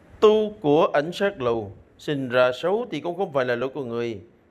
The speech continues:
nhưng mà ra ngoài giỏi người thì không đúng đầu nhà. May mà ta đang đói bụng, à, nếu không thì chắc chắn là cảm giác ói ra mất đấy. Ôi, người muốn chết. Ai chà, ngươi dọa ai đó, chỗ này là lối ngươi,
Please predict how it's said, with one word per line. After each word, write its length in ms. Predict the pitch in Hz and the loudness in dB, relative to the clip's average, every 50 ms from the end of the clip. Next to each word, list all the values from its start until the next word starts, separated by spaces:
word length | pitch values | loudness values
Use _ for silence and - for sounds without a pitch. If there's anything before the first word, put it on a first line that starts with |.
| _ _ | _ _
nhưng 180 | - 196 202 175 | -6 -4 0 2
mà 80 | 165 | 2
ra 160 | 165 196 214 214 | 2 2 0 -2
ngoài 300 | 180 151 151 156 156 147 | -2 -2 -2 -2 -2 -2
giỏi 220 | 143 147 175 196 | -2 -2 -2 -2
người 300 | 165 139 135 135 139 139 135 120 | -2 -2 -2 0 0 -2 -2 -4
thì 200 | 143 143 139 - | -6 -8 -10 -8
không 180 | - - 175 170 | -8 -8 -6 -4
đúng 180 | 165 180 202 175 | -4 -4 -2 -2
đầu 160 | 135 120 120 | -2 -2 -2
nhà. 280 | 117 117 117 117 113 104 - - - _ _ _ _ _ _ _ _ | -4 -6 -6 -6 -6 -8 -12 -18 -20 _ _ _ _ _ _ _ _
May 280 | - 127 127 127 123 123 | -4 -2 -2 -2 -4 -4
mà 120 | 117 117 | -6 -4
ta 180 | 117 127 127 123 | 0 0 0 0
đang 160 | 123 123 120 | 0 -2 -2
đói 120 | 135 156 | -4 -4
bụng, 340 | 151 120 107 110 117 123 117 - _ _ _ _ _ _ _ _ | -4 -4 -6 -6 -8 -10 -12 -16 _ _ _ _ _ _ _ _
à, 80 | - | -6
nếu 160 | 180 190 214 220 190 - | -2 -2 -2 -2 -2 -2
không 180 | 180 180 175 147 | -2 -2 -2 -4
thì 260 | 143 135 139 139 139 | -6 -4 -4 -6 -6
chắc 320 | - - 208 208 208 - | -4 -6 -6 -6 -4 -4
chắn 160 | - 214 220 | -4 -2 -2
là 100 | 220 185 | -2 -2
cảm 200 | 165 165 160 170 | -2 -2 -4 -2
giác 200 | 175 190 - - | -2 -2 -4 -2
ói 180 | - 185 190 220 | -2 -2 -2 -2
ra 120 | 180 156 | -2 -4
mất 260 | 131 131 147 160 156 - | -4 -2 -4 -6 -6 -8
đấy. 300 | 120 135 139 160 170 175 - _ _ _ _ _ _ _ _ _ _ _ _ _ _ _ _ _ _ _ _ - - - - - - - - | -8 -8 -8 -10 -14 -20 -20 _ _ _ _ _ _ _ _ _ _ _ _ _ _ _ _ _ _ _ _ -20 -20 -20 -20 -20 -20 -2 2
Ôi, 200 | - 147 147 147 - - - | 2 4 4 2 -4 -12 -12
người 100 | - 123 | -8 -6
muốn 140 | 123 131 135 | -6 -6 -2
chết. 240 | 131 - 202 226 240 - - - - - _ _ _ _ _ _ _ _ _ - - _ _ _ _ _ _ _ _ _ _ _ _ - - - - - - - - - - - - - - - - - - | 2 4 4 4 4 0 -4 -18 -20 -20 _ _ _ _ _ _ _ _ _ -20 -20 _ _ _ _ _ _ _ _ _ _ _ _ -20 -20 -20 -20 -20 -20 -20 -20 -20 -20 -20 -20 -20 -20 -20 -20 -8 0
Ai 160 | - 117 123 120 - | 2 4 4 4 6
chà, 220 | - 127 117 117 117 | 6 6 6 6 4
ngươi 120 | 131 143 | 0 -4
dọa 200 | 113 113 110 113 | -2 0 2 2
ai 100 | 117 117 | 2 2
đó, 340 | 113 120 131 143 135 123 113 | 2 0 0 0 0 -2 -2
chỗ 220 | - - 147 185 | -2 -2 0 0
này 120 | 190 170 165 | 2 2 2
là 120 | 170 165 | 2 2
lối 200 | 160 156 165 175 | 2 2 0 0
ngươi, 420 | 170 151 147 147 147 143 143 143 | -2 -2 -2 -2 -2 -2 -4 -6